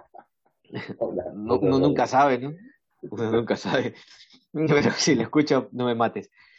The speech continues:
Speaker 2: Este, estoy hablando bien de ti, Cholo. Este, eh, bueno, que como no sabe hacer otra cosa, es muy probable que si está vivo, él todavía se siga dedicando a algo relacionado. Quizás ya no esté robando en la calle,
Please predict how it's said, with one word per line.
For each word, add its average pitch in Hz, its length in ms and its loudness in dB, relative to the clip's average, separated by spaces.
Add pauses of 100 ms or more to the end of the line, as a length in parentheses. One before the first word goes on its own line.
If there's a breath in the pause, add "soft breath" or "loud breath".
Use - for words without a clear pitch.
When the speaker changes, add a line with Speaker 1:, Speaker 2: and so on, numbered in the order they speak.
(240 soft breath)
Speaker 2:
Este, 98 500 -8
estoy - 220 -2
hablando 120 280 4
bien 117 120 4
de 113 100 2
ti, 110 120 0
Cholo. 98 280 -10 (460 soft breath)
Este, 85 960 -10 (840)
eh, - 640 -18
bueno, 107 420 -4
que 98 260 -4
como 107 280 -6
no 120 100 -4
sabe 135 280 2
hacer 135 200 -2
otra 120 200 -2
cosa, 127 160 -6
es 127 120 -8
muy 123 80 -8
probable 117 300 -2
que 110 100 -4
si 101 80 -12
está 107 180 -4
vivo, 110 280 0
él 104 180 -6
todavía 107 340 -4
se - 120 -18
siga 101 200 -6
dedicando 98 760 -8
a 107 100 -10
algo 104 220 -4
relacionado. 95 600 -8 (260 loud breath)
Quizás 117 260 -2
ya 120 80 2
no 113 60 -4
esté 110 160 -4
robando 104 260 -2
en 98 60 -6
la 92 100 -8
calle, 98 460 -4